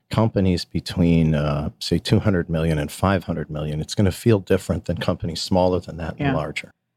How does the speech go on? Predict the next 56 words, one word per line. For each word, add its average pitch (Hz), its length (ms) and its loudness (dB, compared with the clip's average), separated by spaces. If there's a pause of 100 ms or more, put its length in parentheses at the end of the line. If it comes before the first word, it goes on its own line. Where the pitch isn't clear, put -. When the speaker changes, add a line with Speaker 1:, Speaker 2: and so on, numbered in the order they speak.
(140)
Speaker 1:
In 113 160 8
the, 104 180 4
so - 200 -2
let's 139 160 2
talk 143 180 2
about 98 180 0
two 113 140 0
to 90 60 0
five 80 260 -2
hundred 76 340 -4
and - 80 -6
Speaker 2:
Right. 143 120 2
Speaker 1:
call 104 160 4
that 95 180 -2
mid-market 85 540 0
for 90 160 0
a - 40 0
minute. - 320 0 (440)
If, 120 200 4 (160)
if - 140 0
that's 170 280 4
mid-market, 87 680 2 (100)
you - 140 4
know, 147 160 6
start - 400 0
pragmatically. 123 760 2 (600)
Take 135 380 4
your, 113 380 6
whoever 135 340 4
you 120 100 6
have 110 240 2
on 107 80 4
the 98 100 2
team, 101 380 2
like 87 260 0
your 90 140 4
chief 113 240 2
marketing 98 340 0
officer 90 520 2
and 90 100 2
some 110 260 2
person - 380 0
they 95 100 2
have 92 200 2
on 95 80 0
their 90 120 0
staff, 85 560 -2 (320)
if - 100 -16
you're 98 80 4
lucky 107 300 4
enough 104 260 4
to 95 80 0
have 92 200 2
a 95 60 -2
strategy 92 520 2
role, 90 460 2